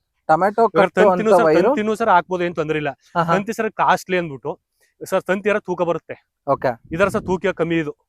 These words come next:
Speaker 1: ಇದು ತೂಕ ಕಮ್ಮಿ.
Speaker 2: ಕಮ್ಮಿ ಸರ್, ಇದು ಸ್ಮೂ-, ಸ್ಮೂತ್ ಅಲ್ವಾ ಸರ್ ಇದು?
Speaker 1: ಹೌದು.
Speaker 2: ನಿಮ್ಗೆ ಏನಾದ್ರು ಏನೋ ಇದು ಒಂಚೂರು ಏನೂ ಆಗಲ್ಲ ಇದು.
Speaker 1: ಹ್ಮ್, ಹ್ಮ್.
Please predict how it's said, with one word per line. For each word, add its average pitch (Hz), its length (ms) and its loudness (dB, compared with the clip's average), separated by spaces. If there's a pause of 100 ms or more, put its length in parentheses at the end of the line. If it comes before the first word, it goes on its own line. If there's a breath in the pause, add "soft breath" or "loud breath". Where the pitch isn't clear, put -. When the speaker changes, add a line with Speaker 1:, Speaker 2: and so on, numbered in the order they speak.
Speaker 1:
ಇದು 190 140 8
ತೂಕ 208 260 4
ಕಮ್ಮಿ. 185 400 8
Speaker 2:
ಕಮ್ಮಿ 185 180 4
ಸರ್, 180 140 0
ಇದು 160 140 -4
ಸ್ಮೂ-, 156 200 -2
ಸ್ಮೂತ್ 190 240 -4
ಅಲ್ವಾ 175 120 0
ಸರ್ 151 140 -2
ಇದು? 156 200 -2
Speaker 1:
ಹೌದು. 147 300 2
Speaker 2:
ನಿಮ್ಗೆ 165 340 4
ಏನಾದ್ರು 170 380 2
ಏನೋ 165 220 0
ಇದು 165 180 -2
ಒಂಚೂರು 170 360 -4
ಏನೂ 156 200 -4
ಆಗಲ್ಲ 139 200 -4
ಇದು. 123 140 -12 (180)
Speaker 1:
ಹ್ಮ್, 147 120 -8
ಹ್ಮ್. 143 160 -10